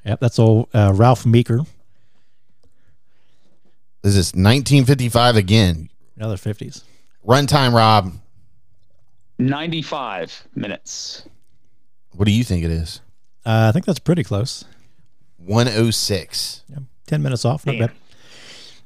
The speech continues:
Speaker 1: This is, uh, Ralph Meeker plays, uh, Mickey Spillane's Mike Hammer, I believe, and he helps out, uh,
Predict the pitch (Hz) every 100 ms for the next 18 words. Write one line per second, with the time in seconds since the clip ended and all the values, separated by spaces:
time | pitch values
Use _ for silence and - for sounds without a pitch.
0 | - - - - - - 135 131 135 127
1 | 110 123 143 139 135 127 104 120 120 113
2 | 98 98 104 98 95 92 - - - -
3 | - 131 135 113 - 113 120 123 117 98
4 | 117 120 127 120 107 104 98 104 101 101
5 | - - - - - - - 107 101 101
6 | 98 120 110 - 120 117 - - 107 101
7 | 95 95 92